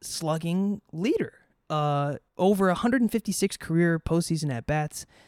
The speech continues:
slashing two eighty-two, seven thirty-six, six thirty-five. His postseason slugging percentage is the highest ever by a player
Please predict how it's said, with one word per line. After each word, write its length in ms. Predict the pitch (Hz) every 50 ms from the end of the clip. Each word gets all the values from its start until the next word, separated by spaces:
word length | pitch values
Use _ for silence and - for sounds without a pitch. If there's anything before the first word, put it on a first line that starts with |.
| _
slashing 460 | - - - 156 160 165 - - 147
two 180 | - - 202 208
eighty-two, 600 | 214 208 202 185 - - 180 170 165 170 160 156 - _ _ _ _ _ _ -
seven 360 | - - - 175 180 190 196
thirty-six, 800 | - 196 185 180 180 - - - 165 156 147 - - - - - _ _ _
six 640 | - - - - - 190 - - - - - -
thirty-five. 960 | - - 185 185 185 190 190 196 196 - - - 165 160 151 127 98 - - - - _ _ _ _ _
His 180 | - 180 196 -
postseason 520 | - 247 240 226 - - 208 196 190 196
slugging 300 | - - 180 180 180 180 165
percentage 560 | - 170 165 - 175 170 165 165 156 - - -
is 180 | 170 170 160 -
the 120 | - 160 151
highest 540 | - - - - 165 185 202 196 - - - - -
ever 300 | 165 165 165 165 165 160
by 160 | 147 147 143 147
a 80 | 151
player 520 | - - - 160 156 151 147 143 143 143